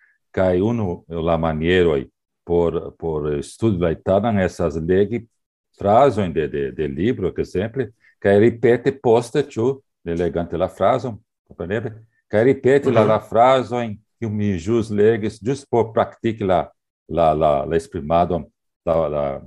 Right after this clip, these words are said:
Speaker 1: la buŝan esprimado de, de la lingvo.
Speaker 2: Jes, kompreneble, kaj, eh, ene de tiu ideo ankaŭ, mi pensas, ke la laŭtlegado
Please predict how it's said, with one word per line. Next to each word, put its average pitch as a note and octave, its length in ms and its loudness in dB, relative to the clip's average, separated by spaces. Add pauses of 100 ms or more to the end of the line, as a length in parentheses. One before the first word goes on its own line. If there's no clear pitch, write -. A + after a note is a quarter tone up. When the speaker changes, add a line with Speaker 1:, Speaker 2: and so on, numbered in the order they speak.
(140)
Speaker 1:
la D2+ 140 -2
buŝan A2+ 400 0
esprimado E2+ 520 -2
de, C#2 240 -4
de D#2 160 -4
la C2+ 100 -4
lingvo. B1+ 340 -14 (720)
Speaker 2:
Jes, A#2 360 0
kompreneble, C3 560 0
kaj, A2+ 280 0 (560)
eh, B2+ 340 2 (100)
ene D3+ 180 0
de D3+ 120 0
tiu D#3+ 480 -2
ideo D3+ 400 0
ankaŭ, E3+ 300 -4 (320)
mi C#3 320 -10
pensas, D3 360 -6
ke C3+ 540 -2
la B2+ 180 0
laŭtlegado D3 800 0